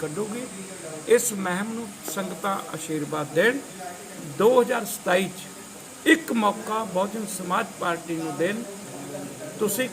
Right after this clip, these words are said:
ਕਾਂਗਰਸ, ਅਕਾਲੀ, ਬੀਜੇਪੀ, ਆਪ ਨੂੰ ਅਠੱਤਰ ਸਾਲ ਅਜਮਾਇਆ। ਇਹਨੇ ਪੰਜਾਬ ਦੇ ਸਿਰ ਤੇ ਕਰਜ਼ਾ ਚਾੜਿਆ, ਬੇਰੁਜ਼ਗਾਰੀ ਪੈਦਾ ਕੀਤੀ, ਡਰੱਗ ਮਾਫੀਆ, ਸੈਂਡ ਮਾਫੀਆ, ਲੈਂਡ ਮਾਫੀਆ,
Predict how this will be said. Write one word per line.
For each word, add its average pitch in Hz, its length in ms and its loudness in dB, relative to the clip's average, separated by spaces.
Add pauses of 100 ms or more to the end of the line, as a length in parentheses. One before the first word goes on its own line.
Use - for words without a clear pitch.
ਕਾਂਗਰਸ, 202 480 2
ਅਕਾਲੀ, 175 440 -2
ਬੀਜੇਪੀ, 170 600 -4
ਆਪ 160 320 -2
ਨੂੰ 233 160 -4 (160)
ਅਠੱਤਰ - 420 0
ਸਾਲ 196 320 2
ਅਜਮਾਇਆ। 156 420 0 (600)
ਇਹਨੇ 226 200 0
ਪੰਜਾਬ 175 600 0
ਦੇ 214 120 0
ਸਿਰ 202 180 -4 (120)
ਤੇ 220 100 -4 (160)
ਕਰਜ਼ਾ 190 360 4
ਚਾੜਿਆ, 165 400 2 (640)
ਬੇਰੁਜ਼ਗਾਰੀ 196 640 4
ਪੈਦਾ 160 300 -2
ਕੀਤੀ, 147 360 -6 (720)
ਡਰੱਗ 202 300 6
ਮਾਫੀਆ, 175 520 0 (160)
ਸੈਂਡ 208 240 0
ਮਾਫੀਆ, 170 520 -2
ਲੈਂਡ 185 440 2
ਮਾਫੀਆ, 165 480 -2